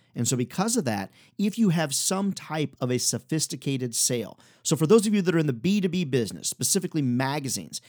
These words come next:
trade magazine business, it's very, very important to understand if you have a complex sale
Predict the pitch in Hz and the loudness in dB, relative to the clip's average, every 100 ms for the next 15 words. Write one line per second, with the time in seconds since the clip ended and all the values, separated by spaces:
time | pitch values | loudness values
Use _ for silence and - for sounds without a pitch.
0 | - - - 202 202 165 131 131 135 127 | -14 -8 -4 0 0 2 0 0 -2 -2
1 | 117 123 120 104 107 - 95 - - _ | -2 -2 -2 -2 -4 -4 -6 -10 -12 _
2 | _ _ _ _ - - 104 135 185 170 | _ _ _ _ -8 -6 0 2 2 2
3 | 170 143 131 147 131 117 117 113 123 123 | 0 -2 -2 -4 -4 -4 -6 -6 -4 -2
4 | 110 127 151 123 - - 151 170 170 - | -2 0 0 0 -4 -6 -4 -2 -4 -6
5 | 143 135 - - 160 131 95 101 | -6 -6 -4 -2 -2 -2 -4 -8